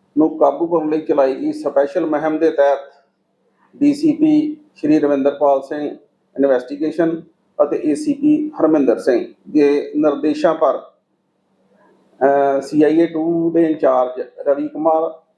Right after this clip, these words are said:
ਤੇ ਉਹਨਾਂ ਦੀ ਟੀਮ ਨੂੰ ਇੱਕ ਉਦੋਂ ਸਫਲਤਾ ਮਿਲੀ ਜਿਸ, ਜਦੋਂ ਗੁਪਤ ਸੂਚਨਾ ਦੇ ਆਧਾਰ ਤੇ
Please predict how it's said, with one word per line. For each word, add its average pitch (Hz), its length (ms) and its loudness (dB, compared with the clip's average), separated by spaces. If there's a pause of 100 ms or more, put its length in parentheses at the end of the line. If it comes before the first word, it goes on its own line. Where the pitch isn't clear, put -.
(140)
ਤੇ 135 220 -6
ਉਹਨਾਂ 165 300 2
ਦੀ 165 120 -2
ਟੀਮ 143 280 -4
ਨੂੰ 131 280 -4 (720)
ਇੱਕ 147 260 -2
ਉਦੋਂ 165 200 2
ਸਫਲਤਾ 170 460 0
ਮਿਲੀ 165 440 -4 (300)
ਜਿਸ, 160 440 -2 (200)
ਜਦੋਂ 156 540 0 (500)
ਗੁਪਤ 175 280 0
ਸੂਚਨਾ 160 420 -2
ਦੇ 165 100 4
ਆਧਾਰ 156 280 2
ਤੇ 127 440 -6